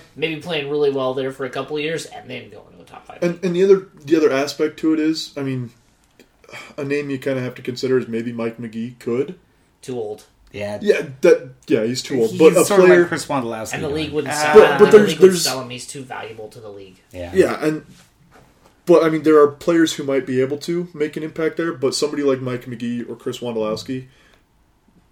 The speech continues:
Speaker 2: not just because of their age, but they're probably not really interested in leaving America.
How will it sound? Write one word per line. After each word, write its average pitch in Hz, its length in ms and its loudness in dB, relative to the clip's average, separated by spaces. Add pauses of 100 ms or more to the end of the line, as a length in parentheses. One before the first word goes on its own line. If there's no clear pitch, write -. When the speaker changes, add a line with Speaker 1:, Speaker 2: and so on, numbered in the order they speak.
(180)
Speaker 2:
not 175 280 2
just 156 140 -6
because 156 200 -2
of 127 60 -8
their 127 160 4
age, 113 180 -4
but 117 100 -18
they're 151 100 -4
probably 185 320 -4
not 151 180 -8
really 123 240 -4
interested 117 300 -12
in 113 60 -10
leaving 107 240 -10
America. 101 500 -14